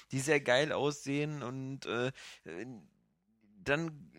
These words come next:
komm mir doch nicht an und sag, dass dich das Kampfsystem nervt. <laughs> Du bekommst da so viel, ja, mein Gott.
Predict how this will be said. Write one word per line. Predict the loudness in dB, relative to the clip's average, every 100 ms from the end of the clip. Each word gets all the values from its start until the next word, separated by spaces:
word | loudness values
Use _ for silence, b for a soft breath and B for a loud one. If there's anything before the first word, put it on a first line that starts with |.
| -8
komm | 2 6
mir | 10
doch | 8
nicht | 6 2
an | 0
und | 2 4
sag, | 4 4
dass | -4
dich | -4 -10
das | -10 -2
Kampfsystem | 0 0 -4 -4 -4 0
nervt. | 2 0 2
<laughs> | 6 10 12 10 10 10
Du | 10 10
bekommst | 8 10 8 10
da | 8
so | 8
viel, | -2 -2 2
ja, | 4 6 6 6
mein | 4 4
Gott. | 4 4